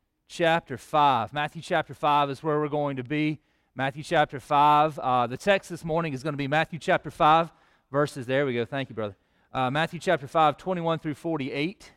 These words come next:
Twenty-one through <laughs> forty-eight, right? Uh, so, uh, you can tell I've got a lot of work to do here in order to cover that kind of text with you. I don't know that we'll get through all of it,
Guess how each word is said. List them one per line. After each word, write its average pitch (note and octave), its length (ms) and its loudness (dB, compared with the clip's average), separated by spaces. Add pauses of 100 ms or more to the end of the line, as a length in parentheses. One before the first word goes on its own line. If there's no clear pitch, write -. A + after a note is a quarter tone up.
(120)
Twenty-one D3+ 400 -6
through D3+ 100 -8
<laughs> - 20 -6
forty-eight, E3 680 -2
right? C#3 380 -2 (480)
Uh, A2 260 0
so, A#2+ 320 -2
uh, A2+ 200 2
you A#2+ 100 -4
can C3 120 -12
tell C3 200 0
I've C#3 160 2
got C3+ 160 0
a - 20 -4
lot B2 220 2
of A2+ 60 -4
work C#3 320 2
to C#3 60 -12
do A#2+ 260 -2
here B2 260 -4
in A#2+ 60 -6
order A#2+ 180 -4
to A2+ 60 -8
cover C3+ 260 -4
that C3+ 160 -4
kind C3 180 -6
of A2 80 -12
text - 380 -4
with A2 120 -10
you. B2 200 -4 (260)
I B2+ 80 -4
don't C#3+ 140 -2
know D3 60 -2
that C#3 100 0
we'll B2 100 -2
get C#3+ 180 -4
through B2+ 200 -4
all C#3+ 300 2
of B2+ 120 2
it, D3+ 100 -2